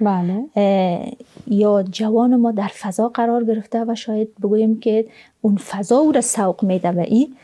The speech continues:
Speaker 2: سمت. اما
Speaker 1: مهم.
Speaker 2: اگر ما بیم با دلیل همین را بیان بکنیم که درست است این رشته رشته خوب است، اما شما به این، اه، دلایل نمیتونین این انتخاب بکنین و دلایل ما محکم باشد، قطعاً جوان از ما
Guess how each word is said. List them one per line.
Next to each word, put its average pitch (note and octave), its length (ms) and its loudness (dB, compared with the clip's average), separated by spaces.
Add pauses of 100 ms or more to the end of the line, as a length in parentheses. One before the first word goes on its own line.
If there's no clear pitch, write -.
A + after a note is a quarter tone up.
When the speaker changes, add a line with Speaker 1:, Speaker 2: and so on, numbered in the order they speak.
(120)
Speaker 2:
سمت. F#3+ 460 -2 (360)
اما G#3 220 0
Speaker 1:
مهم. F4+ 60 0
Speaker 2:
اگر D#4+ 180 -2
ما D#4 200 0
بیم D4 340 0
با G3+ 260 0
دلیل A3 320 2
همین A3+ 320 2
را F3+ 80 0
بیان F#3 400 0
بکنیم G3+ 400 0
که G3+ 120 -2
درست G3+ 380 0
است - 160 -2
این F#3+ 180 0
رشته F#3+ 260 -4
رشته F#3+ 360 -4
خوب F#3+ 240 -4
است، G#3 260 -2 (400)
اما D4 280 0
شما C4 560 2 (400)
به F#3+ 200 0
این، A#3+ 300 2 (340)
اه، G3 280 0
دلایل G3 600 2
نمیتونین B3+ 580 0
این F#3+ 200 -2
انتخاب F#3 500 -4
بکنین A3+ 420 0
و A3+ 80 0
دلایل A3 600 0
ما C#4 200 2
محکم G3+ 560 0
باشد، G#3+ 400 -4
قطعاً G3+ 320 -2
جوان G3+ 320 0
از F3+ 200 -6
ما B3 240 2